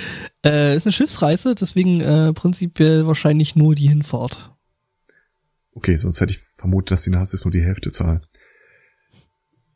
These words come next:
Speaker 2: Ja, ähm,
Speaker 1: Schöne Aktion, finde ich.
Speaker 2: An für sich schon. Ich hab, äh, ich hab die Überschrift gesehen und dachte auch, „Hm, was hab ich denn in meinem Leben alles für obskure Gutscheine bekommen? Kann ich davon irgendwas noch <laughs> einlösen?“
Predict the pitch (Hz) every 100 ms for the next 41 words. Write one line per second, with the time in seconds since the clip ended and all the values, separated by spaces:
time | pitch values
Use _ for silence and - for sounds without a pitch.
0 | _ _ - - - 151 160 - 104 98
1 | 98 123 - - - 214 285 214 - 254
2 | 220 160 143 - - _ _ _ _ _
3 | _ _ _ - 98 - 113 - 139 104
4 | - - 107 101 87 - - 127 90 139
5 | - 117 107 110 110 110 - 107 107 92
6 | 95 _ _ _ _ _ _ _ - -
7 | 117 139 113 101 98 117 104 104 - 87
8 | - - 104 107 - 139 - 85 82 87
9 | - 92 101 90 101 - 92 104 98 -
10 | - 85 - 107 151 135 202